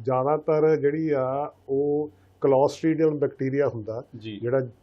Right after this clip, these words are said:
Speaker 1: ਮਿੱਟੀ ਦੇ ਵਿੱਚ ਹੁੰਦਾ,
Speaker 2: ਮਿੱਟੀ ਦੇ ਵਿੱਚ। ਜੀ।
Speaker 1: ਜਾਂ ਪਸ਼ੂ ਦੇ ਅੰਦਰ ਹੁੰਦਾ। ਸੋ
Speaker 2: ਜੀ।
Speaker 1: ਉਸ ਕਰਕੇ ਜਿਹੜੀ ਆ, ਉਹ ਮੋਕ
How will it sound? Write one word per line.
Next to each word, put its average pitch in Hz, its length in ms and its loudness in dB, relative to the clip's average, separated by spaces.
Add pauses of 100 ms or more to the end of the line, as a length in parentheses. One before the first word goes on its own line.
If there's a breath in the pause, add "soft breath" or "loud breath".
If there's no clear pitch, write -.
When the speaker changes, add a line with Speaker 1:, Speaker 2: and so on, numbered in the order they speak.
Speaker 1:
ਮਿੱਟੀ 131 280 0
ਦੇ 147 100 2
ਵਿੱਚ 127 220 0
ਹੁੰਦਾ, 113 200 -6
Speaker 2:
ਮਿੱਟੀ - 180 -12
ਦੇ 101 120 -18
ਵਿੱਚ। - 120 -20 (180)
ਜੀ। 110 40 -18
Speaker 1:
ਜਾਂ 135 380 2
ਪਸ਼ੂ 139 340 -4
ਦੇ 135 140 0
ਅੰਦਰ 117 260 -6
ਹੁੰਦਾ। 123 380 -8 (280 soft breath)
ਸੋ 113 140 -4
Speaker 2:
ਜੀ। 156 120 -6
Speaker 1:
ਉਸ 156 240 -4
ਕਰਕੇ 131 400 -4
ਜਿਹੜੀ 131 220 -8
ਆ, 127 60 -6
ਉਹ 127 100 -8
ਮੋਕ 113 280 -8